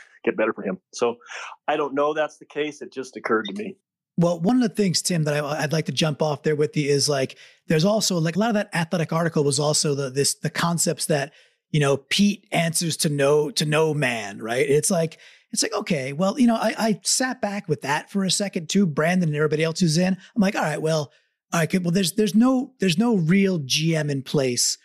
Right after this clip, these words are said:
Speaker 2: who, who is doing, you know, that, the hands-on stuff. We, we understand that. But then I look and say, well, you know, Paul Allen, while he ran the organization,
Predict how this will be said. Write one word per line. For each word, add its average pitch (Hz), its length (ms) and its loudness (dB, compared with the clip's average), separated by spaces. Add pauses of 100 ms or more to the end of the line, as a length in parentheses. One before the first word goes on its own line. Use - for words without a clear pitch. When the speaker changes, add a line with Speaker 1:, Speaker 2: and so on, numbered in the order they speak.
Speaker 2:
who, 147 380 2 (360)
who 170 140 4
is 156 100 2
doing, 156 380 0
you 147 60 -2
know, 139 120 2
that, 139 160 -4
the 135 80 -2
hands-on 156 580 2
stuff. 110 400 -6
We, 139 220 0
we 160 120 4
understand 135 440 -2
that. 107 140 -14 (280)
But 208 140 -2
then 285 120 0
I 285 80 4
look 202 240 2
and 165 100 2
say, 165 160 0
well, 160 280 0 (280)
you - 80 2
know, 156 120 4
Paul 247 420 -2
Allen, 156 380 -2
while 143 160 0
he 139 160 -2
ran 156 280 2
the 180 100 2
organization, 160 1000 0